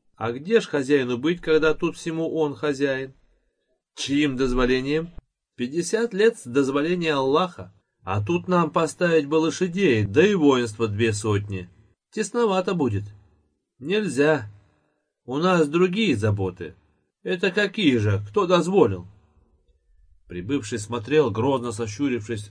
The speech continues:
а юркий переводчик насмешливо пригнулся перед персом.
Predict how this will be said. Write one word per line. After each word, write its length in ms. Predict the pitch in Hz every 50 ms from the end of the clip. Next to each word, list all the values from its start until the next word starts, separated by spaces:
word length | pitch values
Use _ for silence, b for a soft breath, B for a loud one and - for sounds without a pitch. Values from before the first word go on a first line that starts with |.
| - _
а 120 | - 98
юркий 500 | 107 101 104 151 160 135 110 107 123 113
переводчик 800 | 104 104 113 104 110 113 131 147 147 139 - - 127 107 104 -
насмешливо 680 | 113 110 107 104 120 147 147 127 107 - 127 120 113
пригнулся 580 | 104 110 113 104 104 123 135 131 117 107 110 101
перед 320 | 101 110 107 110 107 104
персом. 460 | 117 113 101 95 101 - - - -